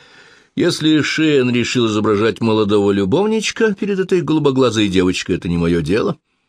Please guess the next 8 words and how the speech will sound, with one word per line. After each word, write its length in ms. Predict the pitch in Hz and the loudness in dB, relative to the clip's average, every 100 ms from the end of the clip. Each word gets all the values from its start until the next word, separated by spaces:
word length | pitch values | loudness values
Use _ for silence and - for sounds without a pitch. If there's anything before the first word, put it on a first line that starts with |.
| _ _ - | _ _ -6
решил 380 | 90 - 101 | -4 -2 -2
Дворок, 500 | 90 92 104 139 110 | 0 0 2 2 0
хладнокровно 720 | - - 85 90 - 95 113 98 | -4 -4 -2 -2 -2 -2 0 -2
вытирая 420 | 87 92 92 98 | -2 -2 -2 -2
руки. 320 | 87 - - _ _ _ _ _ _ | -4 -6 -14 _ _ _ _ _ _
"Но 200 | - 123 | -2 0
придётся 600 | 143 190 180 240 - 240 | 2 0 0 -2 -2 -2
предупредить. 880 | 202 226 214 - 226 180 190 185 - | -2 -2 -2 -2 -2 -2 -2 -4 -8